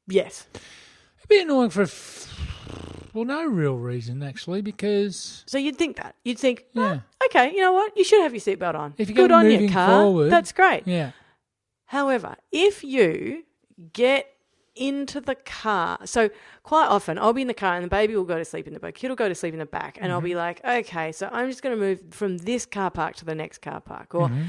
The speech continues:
Speaker 1: "I've gotta drive the car from this bit to the, to the gate or the, you know, the door or the whatever."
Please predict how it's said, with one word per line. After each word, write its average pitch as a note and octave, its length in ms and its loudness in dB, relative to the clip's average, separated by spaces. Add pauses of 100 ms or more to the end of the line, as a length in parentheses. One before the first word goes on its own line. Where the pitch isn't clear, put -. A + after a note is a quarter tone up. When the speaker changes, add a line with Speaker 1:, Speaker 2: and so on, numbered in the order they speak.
(160)
Speaker 1:
"I've B3+ 220 -2
gotta D4 180 -2
drive G#3 320 0
the G3+ 80 -6
car F3 340 -2
from F3 380 -10
this F3 380 -8
bit - 300 -6 (280)
to F#3+ 120 -6
the, E3+ 240 -2 (580)
to G3+ 140 -4
the F3 240 0 (240)
gate - 400 -2
or D#3 140 -6
the, D#3 180 -6 (100)
you F#3 160 -4
know, D3+ 240 -6
the D#3 180 -10
door E3 520 -8
or E3 80 -8
the E3 140 -10
whatever." F3 560 -8